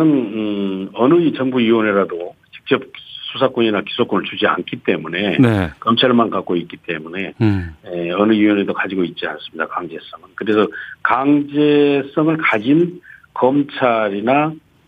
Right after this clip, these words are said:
Speaker 1: 어, 법원장이나 또는 검찰총장에 의뢰할 수밖에 없는 그런 상황입니다. 그래서 에, 간접적인 강제력은 활용할 수 있다고 봅니다.
Speaker 2: 네.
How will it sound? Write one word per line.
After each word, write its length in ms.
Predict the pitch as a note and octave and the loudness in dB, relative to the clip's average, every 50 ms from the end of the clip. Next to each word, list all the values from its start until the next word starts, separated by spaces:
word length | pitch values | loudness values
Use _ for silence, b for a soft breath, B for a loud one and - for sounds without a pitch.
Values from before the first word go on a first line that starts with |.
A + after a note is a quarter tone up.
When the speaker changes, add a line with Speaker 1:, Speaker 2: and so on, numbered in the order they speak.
| _ _ _ _ _ _ _ _ _ - G#2 | _ _ _ _ _ _ _ _ _ -12 -10
Speaker 1:
어, 600 | G2 G2 F#2+ F#2 F#2 F#2 F2+ F2+ F2 F2 F2+ F2+ - | -8 -6 -6 -6 -6 -6 -8 -8 -8 -10 -10 -6 -2
법원장이나 800 | A2+ A2+ A#2 B2+ B2 A2+ A2 A2 G#2 G2 G2+ G#2 A2 A#2+ A#2+ A#2+ - b b b b b _ _ | 0 2 2 2 2 2 2 2 2 0 0 0 0 -2 -2 -4 -10 b b b b b _ _
또는 500 | - A#2 A#2 B2+ C3+ C3+ B2+ - - - | 0 2 2 4 2 2 0 -4 -8 -8
검찰총장에 680 | - - A2 G#2 A2 G2+ - - B2+ A2+ A2+ A2 G2+ G2 | -6 -6 -4 -2 -4 -4 -2 -2 -4 -2 0 0 2 2
의뢰할 520 | F#2 F2+ F#2 F#2 B2 B2 C3+ D3+ D3 C3 A#2 | 2 0 2 2 2 4 4 4 2 2 -2
수밖에 380 | - - - G#2 F2 - - F#2 | -6 -8 -8 -8 -8 -8 -8 -6
없는 320 | F#2 G2 G2+ F2+ E2+ E2+ E2+ | -4 -4 -4 -6 -6 -8 -10
그런 200 | - G2 G2+ F#2 | -10 -12 -12 -10
상황입니다. 600 | - - G#2 G#2 G2+ F#2 E2+ F2 E2+ - - E2+ F2+ A2 | -12 -10 -8 -8 -8 -8 -10 -12 -14 -10 -10 -10 -10 -10
그래서 320 | A2+ G#2+ G2+ A#2 A#2 - B B B B B B B B B B B - - | -12 -10 -8 -8 -8 -8 B B B B B B B B B B B -14 -8
에, 300 | G#2 G#2 G#2+ G#2+ G#2 G#2+ - | -6 -4 -2 -2 -4 -2 0
간접적인 880 | - - B2+ C3 D3+ D#3 D#3 - D#3+ C#3+ D3+ E3+ C3 A#2 A2 G#2+ G#2 G#2 | 2 2 4 4 2 2 2 2 2 2 4 2 2 2 0 -2 -4 -2
강제력은 1200 | - A2 A2+ A2+ A2 G#2 A2+ G#2+ G2+ G2 F#2+ F#2 F#2 F2+ F2 F#2+ G2 F2 A2+ A#2 B2 B2 A#2+ A2 - - - - - - | 0 2 2 2 2 2 2 2 4 4 2 2 0 0 -2 -2 -2 0 0 0 0 0 0 -2 -6 -10 -20 -20 -18 -12
활용할 420 | - - C#3 C#3 C3 A#2 A2+ G2+ | -6 -2 -2 0 2 2 0 0
수 140 | - - F2+ | -2 -4 -10
있다고 340 | F2+ - B2 G#2 F2+ E2 E2 | -6 -2 -2 0 0 -2 -4
봅니다. 440 | E2+ - - F2 - - - - - _ _ | -8 -12 -12 -8 -8 -8 -8 -8 -12 _ _
Speaker 2:
네. 340 | - A#2 G#2+ G2 F2+ F2 | 2 2 2 2 0 -2